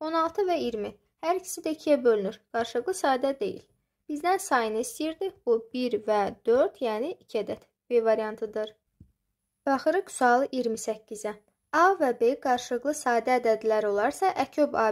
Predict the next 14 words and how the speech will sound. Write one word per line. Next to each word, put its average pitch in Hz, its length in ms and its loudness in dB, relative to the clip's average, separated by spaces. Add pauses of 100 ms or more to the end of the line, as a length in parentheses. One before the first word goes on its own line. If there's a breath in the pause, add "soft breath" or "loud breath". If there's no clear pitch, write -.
B 285 100 2
çıxılsın, 339 360 -8
əbob 320 340 0
A 254 160 4
B-ni 233 320 0
tapın. - 320 -10 (360)
Ümumiyyətlə, 403 320 -2
biz 294 200 0
əzbər 254 380 0
bilməliyik 214 580 -2
ki, 240 140 -6 (160)
ardıcıl 294 580 0
natural 247 380 0
ədədlərin, 202 500 -6